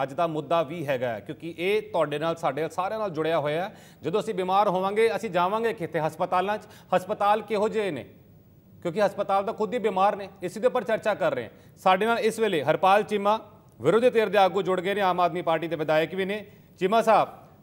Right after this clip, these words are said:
ਚੀਮਾ ਸਾਹਿਬ, ਇੰਡੀਆ ਨਿਊਜ਼ ਪੰਜਾਬ ਨੇ ਰਿਐਲਿਟੀ ਚੈੱਕ ਕੀਤਾ। ਬੁਹਾਰ, ਅ, ਬਿਹਾਰ ਦੇ ਵਿੱਚ ਇੱਕ ਸੌ ਛਪੰਜਾ ਤੋਂ ਵੱਧ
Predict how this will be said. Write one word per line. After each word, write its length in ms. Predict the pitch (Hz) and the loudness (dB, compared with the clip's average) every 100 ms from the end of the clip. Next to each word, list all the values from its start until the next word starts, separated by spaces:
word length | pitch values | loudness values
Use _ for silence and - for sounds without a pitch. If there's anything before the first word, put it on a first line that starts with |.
| - | -6
ਚੀਮਾ 220 | 175 220 | -2 0
ਸਾਹਿਬ, 320 | 226 233 240 - - | 4 4 2 -2 -8
ਇੰਡੀਆ 280 | 175 226 240 | -2 0 0
ਨਿਊਜ਼ 160 | 240 | 0
ਪੰਜਾਬ 340 | 185 214 220 220 | -2 0 2 2
ਨੇ 120 | 240 | 4
ਰਿਐਲਿਟੀ 380 | 208 202 220 233 | 4 4 2 0
ਚੈੱਕ 280 | - 214 - | 2 2 2
ਕੀਤਾ। 300 | 196 185 160 - - | -2 -2 -6 -10 -14
ਬੁਹਾਰ, 460 | 131 151 175 214 202 170 180 180 | -4 2 4 4 2 0 2 2
ਅ, 20 | |
ਬਿਹਾਰ 400 | 165 165 180 214 | 2 4 6 6
ਦੇ 120 | 226 | 4
ਵਿੱਚ 200 | 214 214 | 2 0
ਇੱਕ 100 | 220 | -2
ਸੌ 100 | 247 | -2
ਛਪੰਜਾ 600 | - 196 190 185 180 240 | -2 -4 -2 0 2 2
ਤੋਂ 180 | 240 202 | 2 2
ਵੱਧ 240 | 185 196 | 2 2